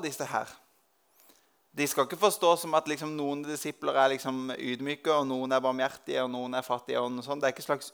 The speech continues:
ulike grupper, men Jesus sier at alle disse skal prege hver en av oss som ønsker å følge Jesus. Vi skal både være ydmyke og barmhjertige, vi skal være fattige i ånd, vi skal være rene av hjerte, vi skal være sørgende og sultne.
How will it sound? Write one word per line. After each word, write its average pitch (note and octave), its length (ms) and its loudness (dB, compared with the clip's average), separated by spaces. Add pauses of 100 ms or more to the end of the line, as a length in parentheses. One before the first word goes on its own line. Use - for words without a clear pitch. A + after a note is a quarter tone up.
ulike C3 400 -4
grupper, C3+ 480 -6
men D3+ 160 -8 (320)
Jesus D3 240 -4
sier D3+ 160 0
at - 80 -20 (340)
alle D#3 240 6
disse B2+ 300 -2 (1120)
skal - 160 -6
prege C3 320 0
hver B2+ 240 2
en D#3+ 160 -2
av A#2 100 -2
oss - 140 -12 (880)
som D3+ 180 -2
ønsker C3+ 240 0
å C3 80 -2
følge B2+ 220 2
Jesus. A#2 340 -4
Vi B2 80 -4
skal C3 160 0
både B2+ 240 2
være B2+ 240 4
ydmyke C3+ 540 -4
og C#3+ 80 2
barmhjertige, C3+ 500 0
vi B2 140 -6
skal C3 180 -4
være B2 160 4
fattige C3 380 -6
i - 20 2
ånd, B2 160 -2
vi A#2 80 -12
skal B2+ 140 -2
være A#2+ 240 2
rene A#2+ 100 -6
av A#2 80 -2
hjerte, A2+ 240 -2
vi A#2 80 -12
skal A#2 140 -6
være A#2 160 -4
sørgende B2 400 -2
og B2+ 180 0
sultne. B2 460 -8